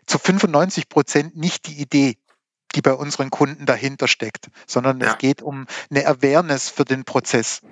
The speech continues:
Speaker 1: Ja, und das kommt auch zurück von den Leuten, diese
Speaker 2: Mhm.
Speaker 1: Awareness. Und es gibt auch einen ganz, ganz positiven Effekt. Also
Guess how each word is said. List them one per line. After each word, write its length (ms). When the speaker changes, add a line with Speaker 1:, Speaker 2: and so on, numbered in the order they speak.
Speaker 1:
Ja, 300
und 180
das 160
kommt 300
auch 160
zurück 400
von 220
den 100
Leuten, 460
diese 180
Speaker 2:
Mhm. 160
Speaker 1:
Awareness. 480
Und 120
es 140
gibt 240
auch 80
einen 80
ganz, 260
ganz 240
positiven 640
Effekt. 440
Also 280